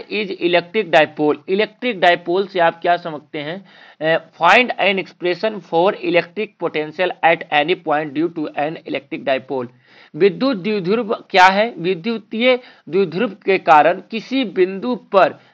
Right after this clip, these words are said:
विद्युतीय विभव का व्यंजक ज्ञात करें। ये आपका सवाल का जवाब है मेरे दोस्त। यहाँ पर ये चार ऑप्शन दिया हुआ था, तो ये मैं ऐसे ही लिख दिया हूँ। यहाँ पर आपको ये बनाकर फिगर है, फिगर से आप बनाकर देख सकते हैं, ठीक है।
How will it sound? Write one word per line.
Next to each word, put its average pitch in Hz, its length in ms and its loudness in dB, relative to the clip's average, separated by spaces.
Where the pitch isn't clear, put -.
विद्युतीय 208 480 2
विभव 180 320 2
का 190 140 4
व्यंजक 156 460 0
ज्ञात 143 280 2
करें। 127 280 -8
ये 208 160 4
आपका 208 720 6
सवाल 175 520 4
का 185 220 0
जवाब 151 480 2
है 180 320 -4
मेरे 160 140 -8
दोस्त। 185 300 -6
यहाँ 160 140 2
पर 165 100 -6
ये 180 120 -2
चार 165 320 4
ऑप्शन 151 380 -4
दिया 151 140 0
हुआ 151 200 0
था, 165 200 -6
तो 139 240 -8
ये 135 240 -6
मैं 139 280 -6
ऐसे 131 180 -10
ही 151 60 -6
लिख 143 120 -8
दिया 165 160 -4
हूँ। 190 120 -6
यहाँ 151 240 2
पर 156 100 0
आपको 151 280 2
ये 151 100 -2
बनाकर 147 540 -4
फिगर 151 300 -2
है, 190 220 -4
फिगर 151 240 -2
से - 160 -6
आप 147 140 4
बनाकर 143 440 -4
देख 127 220 -6
सकते 123 320 -10
हैं, 117 100 -14
ठीक 165 160 -10
है। 247 140 -4